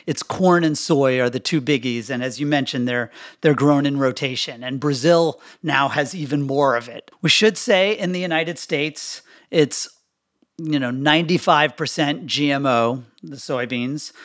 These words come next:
It's mostly, it's Roundup ready, or now it's, uh, all kinds of glyphosate tolerant, uh, crops.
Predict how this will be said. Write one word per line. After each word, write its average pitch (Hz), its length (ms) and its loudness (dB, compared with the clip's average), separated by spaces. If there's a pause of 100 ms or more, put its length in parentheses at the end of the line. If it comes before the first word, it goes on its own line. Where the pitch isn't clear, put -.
(120)
It's - 160 -12
mostly, 175 640 2
it's 135 220 -4
Roundup 156 680 2
ready, 127 540 0
or 123 240 -4
now 131 340 0
it's, - 320 -10 (340)
uh, 175 100 0
all 156 260 4
kinds 151 380 0
of 113 180 -6
glyphosate 143 840 0 (240)
tolerant, 127 800 -2 (380)
uh, 123 340 -2
crops. 127 640 2